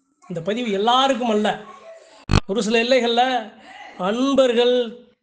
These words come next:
கஷ்டப்பட்டு கவலைப்பட்டு வேதனைப்படுறதுனால இந்த பதிவை நான் அன்பர்கள்ட்ட பகிர்ந்து கொள்ள ஆசைப்படுறேன். ஒரே ஒரு விஷயம் தான், உங்க சாமிங்க, உங்க சாமியை, நம்ம சாமியை நாமளே அவமதிக்க கூடாது.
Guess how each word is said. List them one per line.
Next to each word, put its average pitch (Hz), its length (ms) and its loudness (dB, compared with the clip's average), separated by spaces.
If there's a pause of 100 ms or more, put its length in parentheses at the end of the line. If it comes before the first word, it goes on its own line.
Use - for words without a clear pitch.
கஷ்டப்பட்டு 226 840 -4
கவலைப்பட்டு 214 1080 -2 (640)
வேதனைப்படுறதுனால 214 1000 2
இந்த 208 400 -2
பதிவை 214 340 -2
நான் 190 180 -2
அன்பர்கள்ட்ட 185 440 -4
பகிர்ந்து 190 300 -2
கொள்ள 175 160 -4
ஆசைப்படுறேன். 170 420 -6
ஒரே 233 180 2
ஒரு 254 180 2
விஷயம் 214 260 -2
தான், 190 80 2
உங்க 226 320 -2
சாமிங்க, 226 420 -2 (640)
உங்க 226 340 -4 (100)
சாமியை, 226 500 0 (720)
நம்ம 226 420 0 (100)
சாமியை 240 480 0
நாமளே 220 800 -2 (140)
அவமதிக்க 208 600 0
கூடாது. 170 340 -4